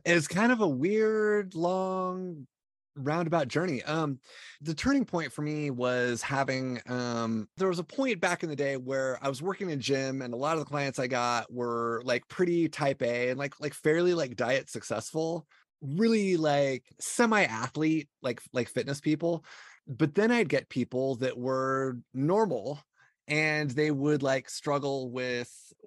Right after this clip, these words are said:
with all, all the di-, the diet rule, they would, like, chafe against the diet rules, like, like most of us do, or, um, emotional eating or stress eating or, or a-, any of those things. And I, I just, like, kept, I kept seeing, like, my colleagues, like,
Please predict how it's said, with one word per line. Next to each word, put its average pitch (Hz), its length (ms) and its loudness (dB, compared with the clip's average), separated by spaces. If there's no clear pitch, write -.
with 147 460 2
all, 156 340 4
all 165 200 4
the 156 100 2
di-, 117 260 -2
the 131 120 -2
diet 123 280 2
rule, 170 640 4
they 135 120 0
would, 131 100 -2
like, 120 160 -4
chafe 156 240 -4
against 135 220 -6
the 120 60 -8
diet 127 220 2
rules, 123 360 -2
like, 113 140 -4
like 110 180 -6
most 117 240 -2
of 120 60 -2
us 113 120 -2
do, 113 380 0
or, 113 540 2
um, 110 260 -6
emotional 156 400 0
eating 143 300 0
or 107 100 -4
stress 143 380 -2
eating 131 440 0
or, 104 260 -6
or 98 300 -8
a-, 147 200 -4
any 175 180 0
of 156 80 0
those 135 200 0
things. 127 400 -2
And 135 120 -2
I, 127 240 0
I 143 140 2
just, 135 260 -4
like, 123 160 -2
kept, - 460 -2
I 160 80 2
kept 196 260 0
seeing, 202 340 2
like, 151 220 2
my 135 140 0
colleagues, 175 720 0
like, 131 520 0